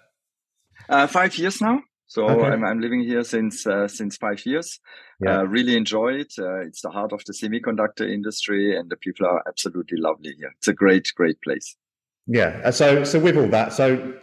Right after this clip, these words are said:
Speaker 2: you wanna just give a bit more of a, a background on your industry? And, and again, let's touch on the LinkedIn, um, work that you do around
Speaker 1: Sure.
Speaker 2: the updates and, and what goes into that.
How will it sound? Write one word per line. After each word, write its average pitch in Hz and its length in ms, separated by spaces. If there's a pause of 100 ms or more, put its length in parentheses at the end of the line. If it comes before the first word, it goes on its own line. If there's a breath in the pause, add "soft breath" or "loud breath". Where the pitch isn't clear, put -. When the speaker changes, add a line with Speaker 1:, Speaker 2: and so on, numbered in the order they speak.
(100)
Speaker 2:
you 156 60
wanna 175 120
just 170 180
give 156 140
a 160 40
bit 151 200
more 139 160
of 120 100
a, 120 400
a 117 60
background 107 480
on 110 120
your 95 160
industry? 87 520
And, 90 240 (200 loud breath)
and 107 80
again, 107 300
let's 113 220
touch 127 200
on 101 380
the 107 80
LinkedIn, 98 800 (400 loud breath)
um, 90 320
work 98 260
that 95 140
you 92 80
do 92 240
around 92 180
Speaker 1:
Sure. - 140
Speaker 2:
the 95 120 (220)
updates 95 300
and, 87 180
and 101 160
what 107 160
goes 98 240
into 95 200
that. 113 260